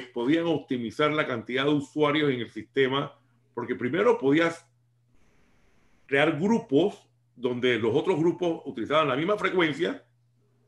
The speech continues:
pero no se escuchaban entre ellos. Y podías tener múltiples grupos, o lo que todos conocemos como los famosos, los talk groups o los T Gs.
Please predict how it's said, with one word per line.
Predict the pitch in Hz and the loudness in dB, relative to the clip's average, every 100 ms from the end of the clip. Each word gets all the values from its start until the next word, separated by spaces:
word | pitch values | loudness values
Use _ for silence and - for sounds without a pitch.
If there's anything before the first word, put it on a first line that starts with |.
| _ _ _ _ - | _ _ _ _ -4
pero | 135 | -2
no | 139 | 0
se | 151 | -2
escuchaban | - 107 147 147 | -4 -2 0 0
entre | 127 104 113 | -2 -2 -2
ellos. | 98 78 - _ _ _ _ _ _ - | -2 -6 -18 _ _ _ _ _ _ -12
Y | |
podías | 113 113 151 143 | -2 0 0 2
tener | 131 143 160 - _ _ | 2 2 0 -8 _ _
múltiples | - 165 240 226 175 135 - 110 98 - | -6 -2 0 -2 -4 -8 -6 -8 -6 -4
grupos, | 131 143 - - _ _ _ _ _ _ _ - | 0 0 -2 -20 _ _ _ _ _ _ _ -8
o | 123 127 147 | -4 -4 -2
lo | 139 | -4
que | 117 104 - _ _ | -2 -6 -8 _ _
todos | - 143 143 | -2 0 0
conocemos | 139 113 139 151 135 | -4 -2 -2 -2 -4
como | 113 110 | -4 -4
los | 98 | -4
famosos, | 101 131 127 143 135 - _ _ _ | -4 -4 0 0 -2 -6 _ _ _
los | 107 101 - | -8 -8 0
talk | 190 170 - - | 2 2 -2 -8
groups | 110 95 - - - | -4 -4 -6 -20 -10
o | 101 | -8
los | 98 - - | -8 -10 -2
T | 139 113 | 0 0
Gs. | 120 123 - - _ | -4 -4 -6 -16 _